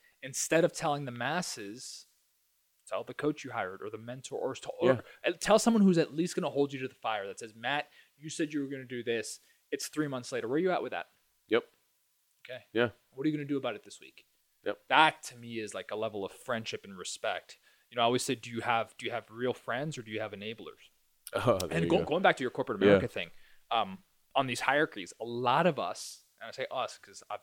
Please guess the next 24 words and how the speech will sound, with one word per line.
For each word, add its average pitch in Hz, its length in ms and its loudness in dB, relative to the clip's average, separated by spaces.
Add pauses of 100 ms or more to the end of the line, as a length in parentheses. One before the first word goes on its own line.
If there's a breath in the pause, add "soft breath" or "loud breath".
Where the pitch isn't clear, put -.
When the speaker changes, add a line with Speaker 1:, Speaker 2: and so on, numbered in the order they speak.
(120)
Speaker 1:
I've 104 120 -8
certainly 127 280 -10
had 120 260 -8
this, 78 260 -12 (840)
we 120 100 -8
surround 127 440 0
ourselves 131 440 0
with - 160 -16
people, 85 560 -12 (680)
um, 101 400 -6 (960)
that 131 160 4
are 120 120 0
comfortable 160 600 -6
with, 139 140 -2 (240)
they're 156 140 2
comfortable 196 400 2
in 170 80 2
our 147 120 0
relationship 131 680 -4 (300)
with 139 180 0
them 123 280 -6 (340)
on 120 120 -12
both 127 200 -2
sides, 90 360 -8